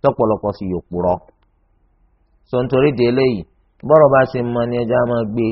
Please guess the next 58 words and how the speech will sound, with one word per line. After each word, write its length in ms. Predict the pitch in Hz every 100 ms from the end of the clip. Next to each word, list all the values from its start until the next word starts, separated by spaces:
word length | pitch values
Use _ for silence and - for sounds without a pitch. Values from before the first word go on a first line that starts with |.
| 107 _ _ _ _ _ _ _ _
Ní 40 | 123
tó 100 | 131
bá 140 | 139
sojú 380 | 131 123 120 123
wa, 180 | 117 120 117
ká 180 | - 113
ló 100 | 113
sojú 360 | - 104 90 98
wa. 160 | 95 90 _ _ _ -
Èyí 120 | 123
tí 120 | 131
ò 100 | 160 131
sojú 360 | 127 120 127 127
wa, 160 | 131
kò 180 | 127 101
sojú 360 | 95 107 95 107
wa, 160 | 101 98
wọ́n 200 | 104 107
sọ 120 | 98
fún 180 | 92 98
wa 120 | 95
ni, 120 | 92 98
ẹni 140 | 101
tó 100 | 123
sì 120 | 117
sọ 140 | 98 92
fún 180 | 87 92
mi 120 | 90
ni. 160 | 80 80 _ _ _ -
Sọ 20 |
ma 100 | 143
kí 80 | 139
tó 80 | 156
bá 100 | 151
padà 240 | 143 120
já 160 | 98 117
sí 120 | -
irọ́, 160 | 143 120
ìwọ 140 | 113
kọ́ 160 | 113 131
ni 100 | 127
wọ́n 180 | 120 127
fẹ̀sùn 300 | 127 - 98
kàn. 180 | - - _ _ _ _ _ _ _ _ _ _ - 107 -
Irọ́ 280 | 123 123 127
ni 100 | 117
wọ́n 140 | 117
pa 160 | - 101
fún 220 | 95 107
yín. 160 | 98 101 _ _ _ -
Ó 40 |
yàtọ̀ 280 | 143 143 120
sí 120 | - 117
irọ́ 140 | 120
lẹ 100 | 113 110
pa 180 | - 104
fún 180 | -
wa. 120 | 110